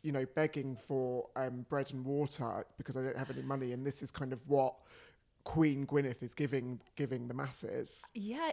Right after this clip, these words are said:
Speaker 2: it's kind of, it's tricky. I mean, you know,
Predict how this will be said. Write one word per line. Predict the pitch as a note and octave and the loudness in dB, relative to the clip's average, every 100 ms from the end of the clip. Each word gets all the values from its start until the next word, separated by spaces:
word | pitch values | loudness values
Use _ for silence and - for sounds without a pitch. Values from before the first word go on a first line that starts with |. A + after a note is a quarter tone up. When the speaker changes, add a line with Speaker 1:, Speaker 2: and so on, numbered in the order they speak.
| - | -2
Speaker 2:
it's | C4 - | -6 -8
kind | - C4+ D#4 | -10 -10 -6
of, | F#4+ F#4 - - | -4 -6 -10 -4
it's | C4+ - | -4 -2
tricky. | - D4+ D#4 - D#4 D#3 A#2 - | -6 -6 -6 -2 0 0 0 6
I | G#3+ | 6
mean, | A3 A3 G#3+ A3 - _ _ | 8 6 4 -2 -6 _ _
you | G3 A3+ | -2 2
know, | A3 G3 F#3+ | 4 4 2